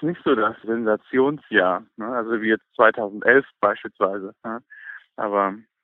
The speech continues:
na ja, gut, also ich gehöre nicht zu den Leuten, die jetzt unbedingt jammern, jammern, jammern. Ähm, meine Erwartungen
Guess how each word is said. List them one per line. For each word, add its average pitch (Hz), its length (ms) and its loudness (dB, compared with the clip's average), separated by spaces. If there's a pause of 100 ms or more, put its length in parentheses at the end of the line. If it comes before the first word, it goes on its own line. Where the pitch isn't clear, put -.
na 139 120 4
ja, 160 80 10
gut, 139 260 2
also 117 240 -2 (1600)
ich - 220 2
gehöre 156 340 8
nicht 160 280 0
zu 170 100 0
den 147 240 4
Leuten, 147 380 6 (340)
die 143 60 -6
jetzt 143 240 4
unbedingt 135 480 2
jammern, 139 440 6
jammern, 127 420 4
jammern. 143 480 4 (400)
Ähm, 135 400 6 (180)
meine 135 220 6
Erwartungen 135 840 2